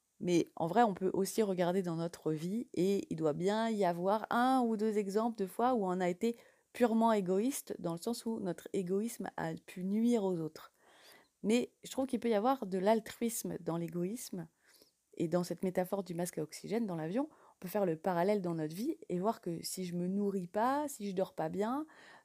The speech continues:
euh, bah, j'en ai fait l'exemple très récemment d'ailleurs, genre, euh, cette nuit était vraiment pourrie avec mon petit garçon qui tousse. En plus, je me suis couchée beaucoup trop tard parce que j'ai du mal à, à me coucher tôt. Et,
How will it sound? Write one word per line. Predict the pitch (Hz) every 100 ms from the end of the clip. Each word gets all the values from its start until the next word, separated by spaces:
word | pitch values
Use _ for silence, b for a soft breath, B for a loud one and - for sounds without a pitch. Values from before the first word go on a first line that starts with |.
| -
euh, | 170 -
bah, | 135 73
j'en | 165 160
ai |
fait | 170 175
l'exemple | 160 170 190 185 160
très | - 175
récemment | 151 156 208 262 339
d'ailleurs, | 294 247 262 330 240 - B B _
genre, | 160 160 156 151
euh, | 139 131 82 78 58 50 - B B 262
cette | - 202 202
nuit | 220 220 220 B B
était | 196 196 180
vraiment | 175 175 175 170 B B -
pourrie | 190 175 220 311 359 B B
avec | 180 180
mon | 175 175
petit | 175 185
garçon | 180 175 - 190 185 b b _
qui | -
tousse. | 175 247 320 349 -
En | 185
plus, | 180 208 180
je |
me | 165
suis | -
couchée | 175 180 - 196 190 B -
beaucoup | 196 202
trop | 202 190
tard | 196 190 190
parce | - -
que | 175
j'ai | 165
du | 160 180
mal | 175
à, | 160 -
à |
me | 156
coucher | 160 - -
tôt. | 180 254 294 415 B B 254 233 -
Et, | - 220 233 -